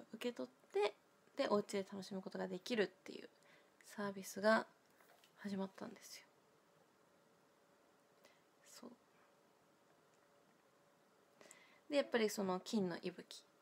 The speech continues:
を使ったリゾットがね、とても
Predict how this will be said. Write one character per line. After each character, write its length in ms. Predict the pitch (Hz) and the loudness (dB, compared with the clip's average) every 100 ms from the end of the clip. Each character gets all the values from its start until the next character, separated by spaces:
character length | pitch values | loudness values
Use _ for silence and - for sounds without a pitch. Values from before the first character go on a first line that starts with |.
| - | -8
を 80 | 196 | -6
使 220 | - - | -4 -4
っ 60 | 190 - | -4 8
た 400 | 240 240 202 - - - - - _ | 10 12 10 6 -6 -20 -20 -20 _
リ 140 | 226 | 4
ゾ 120 | 233 214 | 6 6
ッ 60 | - | 4
ト 120 | - | -6
が 120 | 175 180 | -2 0
ね、 240 | 175 175 | 2 0
と 80 | 202 | -4
て 160 | - 190 | -2 2
も 340 | 180 175 185 | 2 2 0